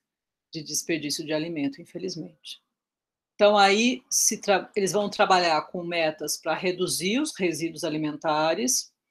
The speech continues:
Eles têm uma, um, um, uma, uma política que chama do prado ao prato, quer dizer, da produção até o consumo.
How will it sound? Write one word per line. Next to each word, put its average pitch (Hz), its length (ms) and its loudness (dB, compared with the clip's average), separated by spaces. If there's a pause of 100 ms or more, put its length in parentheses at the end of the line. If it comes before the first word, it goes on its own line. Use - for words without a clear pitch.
(280)
Eles 185 300 0
têm 214 220 0
uma, 170 840 2
um, 160 500 -12
um, 151 520 -16 (1040)
uma, 160 760 -4
uma 180 140 0
política 190 520 -2
que - 80 -6
chama 175 280 -2
do 240 200 -4 (220)
prado 233 540 8
ao 220 260 6
prato, - 580 -4 (320)
quer 170 80 -6
dizer, 156 460 -6 (340)
da 185 320 2
produção 202 920 -2
até 190 800 0
o - 100 -4
consumo. 156 720 -4